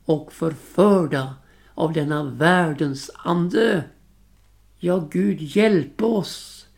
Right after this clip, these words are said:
i denna så viktiga sak, inställningen av våra hjärtan. För vi möter ju allt för ofta människor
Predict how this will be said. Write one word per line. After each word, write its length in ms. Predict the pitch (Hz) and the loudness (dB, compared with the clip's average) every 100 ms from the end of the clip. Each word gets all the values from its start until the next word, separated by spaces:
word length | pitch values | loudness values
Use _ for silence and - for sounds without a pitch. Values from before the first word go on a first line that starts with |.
| _ _ | _ _
i 80 | 175 | 0
denna 260 | 180 185 | 0 0
så 220 | 170 - 165 | -2 -2 -4
viktiga 840 | 143 127 214 208 - - 214 208 | -4 0 2 0 -8 -4 -2 0
sak, 920 | 202 196 196 135 - _ _ - - _ _ _ _ _ | 0 0 2 -2 -6 _ _ -20 -20 _ _ _ _ _
inställningen 1800 | - 196 180 156 - - - - 190 214 208 202 180 165 156 151 127 123 135 _ _ _ | 0 2 2 -2 -6 -12 -10 0 4 4 4 2 0 -2 -2 -4 -6 -10 -18 _ _ _
av 220 | - 143 | -6 -4
våra 480 | 143 143 135 131 147 | -4 -4 -6 -8 -12
hjärtan. 960 | 147 139 185 - - 233 226 208 135 131 _ _ _ _ _ _ _ _ _ _ | -6 0 0 -2 -4 0 0 0 -4 -10 _ _ _ _ _ _ _ _ _ _
För 140 | - 170 | -4 0
vi 200 | 185 190 | 2 2
möter 680 | 131 147 208 240 226 - | 2 2 6 4 4 2
ju 120 | 202 190 - | 2 2 0
allt 380 | 185 226 220 | 2 2 -4
för 220 | - 226 220 | -6 -4 -2
ofta 760 | 214 - - - 233 202 123 - _ _ _ _ _ | -4 -6 -18 -8 -4 -2 -4 -10 _ _ _ _ _
människor 1300 | 135 139 175 208 185 165 175 175 - 202 160 131 | -4 0 4 4 2 0 0 0 2 2 0 -4